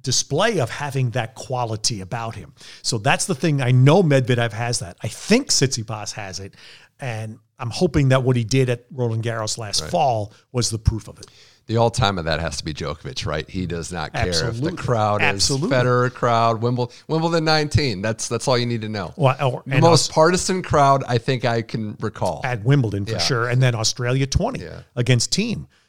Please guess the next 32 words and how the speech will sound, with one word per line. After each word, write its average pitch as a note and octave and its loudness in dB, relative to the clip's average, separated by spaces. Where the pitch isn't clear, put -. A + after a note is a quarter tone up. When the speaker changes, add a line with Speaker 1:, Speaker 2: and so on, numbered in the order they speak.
Speaker 1:
when A2 -2
Novak A2 0
tapped G#2+ -12
the - -18
ref, G#2+ -10
tapped A2+ -6
the A#2+ -2
umpire's G#2 -6
shoe C#3 2
and A#2+ 2
the A2 4
Speaker 2:
Yeah. G#2+ 2
Speaker 1:
umpire A2+ -4
did. C#3 -6
And, C3 0
but D#3+ 2
anyway, B2 0
the - -10
crowd C3 -4
was A#2 -4
Speaker 2:
Yeah. - -4
Speaker 1:
a - -6
hundred F3+ -6
percent A#2+ -2
for E2+ -10
Speaker 2:
Mm-hmm. A2+ 2
Speaker 1:
Thiem. C3 -4
Novak B2+ 0
comes A#2+ -6
back B2 -4
to B2 0
win A#2+ 0